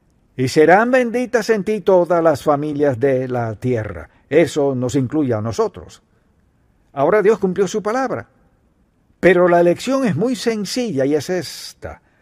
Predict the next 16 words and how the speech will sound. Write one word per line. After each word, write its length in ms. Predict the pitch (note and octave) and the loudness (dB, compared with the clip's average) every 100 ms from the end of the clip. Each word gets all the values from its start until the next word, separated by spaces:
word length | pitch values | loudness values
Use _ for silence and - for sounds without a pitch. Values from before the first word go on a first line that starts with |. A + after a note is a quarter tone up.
| _ _ _ _ _ _ | _ _ _ _ _ _
Cuando 380 | - A#2+ B2+ C#3 | -4 -4 -2 -2
mi 140 | D#3 | -2
fe 600 | D#3+ F#3 G3+ G3 G3+ G3 F#3 | -2 0 0 0 -4 -8 -10
da 200 | D3+ E3+ | -8 -4
lugar 360 | D#3 D3+ D#3+ | -2 2 2
a 60 | D#3 | 2
mis 300 | D#3 G3 - | -2 -4 -4
temores, 880 | - G3+ F3+ B2+ F#2 G2 G#2 - - _ _ _ _ _ _ _ _ | -2 -2 -2 -4 -6 -8 -10 -12 -20 _ _ _ _ _ _ _ _
ocasionaré 720 | A2 A#2 C3 A#2 D3 A2+ A#2 | -6 -4 -2 -2 -2 -2 -2
un 160 | B2+ C3+ | -2 -4
caos, 840 | - A#2+ E2 D2+ - - - - _ _ _ _ _ _ _ _ _ | -6 -8 -10 -12 -14 -16 -18 -20 _ _ _ _ _ _ _ _ _
pese 300 | - B2 A2+ | -4 -2 -2
a 40 | G#2+ | -4
lo 120 | D#2 | -6
que 160 | E2+ | -12
sea. 500 | - D2+ C2+ C2+ - | -14 -16 -16 -18 -20